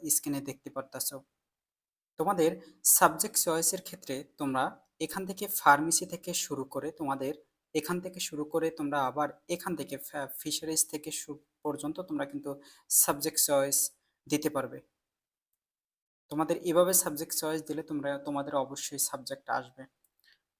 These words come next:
তোমাদের, আহ, দেখো এখানে ফার্মেসি সাবজেক্ট এবং সিএসসি সাবজেক্ট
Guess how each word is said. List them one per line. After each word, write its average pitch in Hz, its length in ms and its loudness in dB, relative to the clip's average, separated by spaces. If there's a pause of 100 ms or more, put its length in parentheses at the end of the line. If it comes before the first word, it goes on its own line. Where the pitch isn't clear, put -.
(160)
তোমাদের, 151 540 2 (200)
আহ, 139 280 6
দেখো 156 260 -2
এখানে 180 260 -2
ফার্মেসি 156 540 2
সাবজেক্ট 156 540 0 (180)
এবং 143 420 -4
সিএসসি 143 460 0
সাবজেক্ট 156 520 0